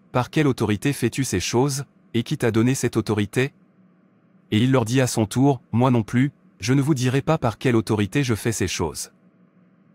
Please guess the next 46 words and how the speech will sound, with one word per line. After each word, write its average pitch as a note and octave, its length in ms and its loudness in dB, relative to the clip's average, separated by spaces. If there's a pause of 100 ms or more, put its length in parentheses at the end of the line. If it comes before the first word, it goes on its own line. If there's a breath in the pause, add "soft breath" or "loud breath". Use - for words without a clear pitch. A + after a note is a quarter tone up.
(160)
Matthieu A#2+ 340 2
vingt B2 240 0
et G#2 80 0
un, G#2+ 180 0 (140)
vingt-trois C3 420 0
vingt-sept. G2+ 800 -2 (960)
Apprenez B2 420 2
à G2+ 80 0
dire B2+ 220 -2
non A2+ 120 2
quand C3 180 0
cela A2+ 280 0
est F2+ 60 2
nécessaire, G#2+ 680 0 (300)
et G#2+ 140 2
apprenez C3 360 2
à A#2+ 80 0
résister A2 440 -2
à B2 80 0
la E2+ 80 0
ruse A2 200 -2
des F#2 120 -2
sorciers, A#2 480 -2 (340)
qui E3 120 -2
par D3+ 180 -2
des G2 120 0
douces B2 280 -2
manières A#2+ 320 2
de F#2 80 0
séduction G2+ 560 -2
et A#2+ 60 0
des F2+ 100 0
paroles A#2+ 320 0
trompeuses B2 420 -2
vous G2+ 160 -2
amènent C3 260 2
à G#2+ 60 2
leur F#2 140 2
donner G#2+ 260 4
toutes - 260 -4
les G2+ 180 0
informations B2 560 0
qu'ils A#2 200 -2
recherchent G#2+ 460 0
sur G2 180 -2
vous, G#2+ 220 -2